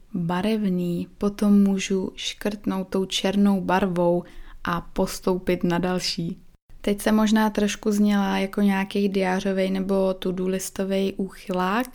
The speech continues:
ale, hm, ono to možná nebude tak daleko od pravdy.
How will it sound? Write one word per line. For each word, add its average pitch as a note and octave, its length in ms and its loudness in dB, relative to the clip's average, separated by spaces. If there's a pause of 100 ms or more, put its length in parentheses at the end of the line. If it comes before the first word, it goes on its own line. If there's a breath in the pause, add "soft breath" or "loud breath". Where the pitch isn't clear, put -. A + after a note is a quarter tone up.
(160)
ale, F3+ 640 -2
hm, A#3+ 400 4 (240)
ono A3+ 160 2
to A#3+ 100 0
možná A#3+ 300 4
nebude G#3+ 380 0
tak G#3+ 240 -4
daleko F#3+ 380 -2
od - 140 -8
pravdy. E3 400 -4